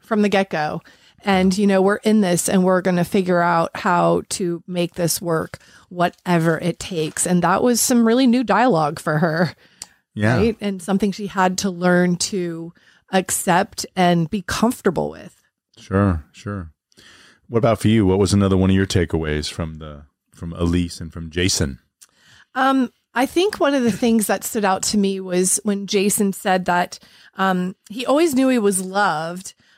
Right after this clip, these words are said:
Speaker 1: um, but he had to work on, um,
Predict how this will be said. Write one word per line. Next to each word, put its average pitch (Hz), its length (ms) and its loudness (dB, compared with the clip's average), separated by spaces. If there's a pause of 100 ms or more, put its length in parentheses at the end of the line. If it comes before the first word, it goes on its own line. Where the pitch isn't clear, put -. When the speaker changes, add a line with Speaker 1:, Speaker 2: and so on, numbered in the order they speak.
(140)
Speaker 1:
um, 185 580 -2
but 214 320 -6
he 339 640 0 (380)
had 220 340 0
to - 100 -10
work 220 540 -2 (100)
on, 180 580 0 (540)
um, 190 460 -2